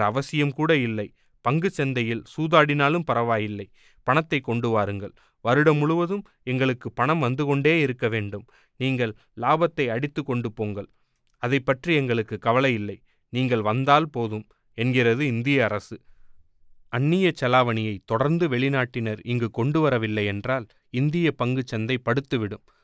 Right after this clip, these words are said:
ரூபாய் மதிப்பு சரிந்துவிடும். இந்த நெருக்கடியில் நாம் சிக்கியுள்ளோம். உள்நாட்டு உற்பத்தியை மையப்படுத்திய, உள்நாட்டு மக்களின் வாங்கும் சக்தியை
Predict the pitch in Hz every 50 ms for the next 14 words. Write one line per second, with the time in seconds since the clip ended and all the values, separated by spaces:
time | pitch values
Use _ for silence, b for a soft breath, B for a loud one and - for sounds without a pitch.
0 | _ _ - 127 135 156 170 175 170 165 156 143 131 120 120 131 127 - 180 -
1 | - 127 123 131 156 165 147 123 107 98 107 - - _ _ _ _ _ _ 120
2 | 127 123 123 110 110 117 139 170 165 - 143 123 117 110 123 127 110 - - _
3 | _ _ - 117 120 120 110 - 135 127 - 151 139 123 110 104 98 101 - _
4 | _ _ _ _ _ _ _ _ _ _ _ _ _ _ _ _ _ _ 127 139
5 | 165 175 175 165 160 - - 127 123 120 - - 131 117 - 123 117 110 110 107
6 | 110 113 127 147 156 156 - 131 120 - - - 113 110 113 113 104 - _ _
7 | _ _ _ _ 123 131 156 165 160 151 147 - 139 123 117 110 - - 117 113
8 | 110 107 101 113 123 147 156 156 151 135 - 123 - _ - 117 113 127